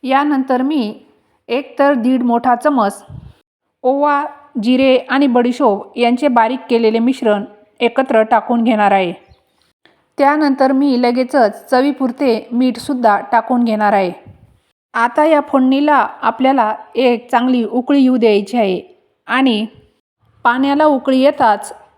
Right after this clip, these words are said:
आपल्याला नाचणीचे हे वस्त्रगाळ केलेले सर्व पीठ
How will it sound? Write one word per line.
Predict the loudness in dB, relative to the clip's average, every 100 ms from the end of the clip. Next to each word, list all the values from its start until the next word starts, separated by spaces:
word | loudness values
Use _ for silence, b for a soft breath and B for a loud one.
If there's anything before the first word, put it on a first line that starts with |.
| -4
आपल्याला | -2 0 0 0 0
नाचणीचे | -2 -2 0 0 0 -2
हे | 0 0 -2 -2
वस्त्रगाळ | -2 -2 -2 0 0 0
केलेले | -2 -2 0 -2 -4 -10
सर्व | -6 -2 -2
पीठ | 0 -2 -2